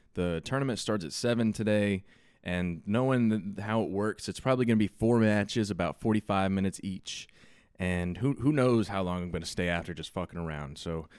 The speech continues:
but hold on, I need to go blow my nose, 'cause goddamn, I feel like I sound like Rudolph whenever he stuck his face in the mud, like, to try to hide his personality. But that's not what you do.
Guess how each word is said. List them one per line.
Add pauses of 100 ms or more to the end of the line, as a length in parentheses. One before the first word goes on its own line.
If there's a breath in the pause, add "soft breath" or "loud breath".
(180 soft breath)
but
hold
on,
I
need
to
go
blow
my
nose,
'cause
goddamn,
I
feel
like
I
sound
like
Rudolph
whenever
he
stuck
his
face
in
the
mud,
like, (100)
to
try
to
hide
his (100)
personality. (320 loud breath)
But
that's
not
what
you
do.